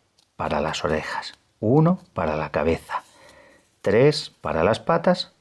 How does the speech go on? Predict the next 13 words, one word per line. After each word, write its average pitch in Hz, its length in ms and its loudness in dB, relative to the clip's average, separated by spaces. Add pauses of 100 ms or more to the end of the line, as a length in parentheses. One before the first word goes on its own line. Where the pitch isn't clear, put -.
(180)
y 107 200 4
uno 151 380 4
para 80 220 0
la 71 120 -2
cola. - 340 -4 (120)
O - 60 -20
sea, - 180 -2 (140)
en 87 220 2
total, 156 440 2 (1800)
uno, 113 340 2 (760)
dos, - 440 -2 (2250)
tres, 90 500 -2 (2250)
cuatro, 92 500 -4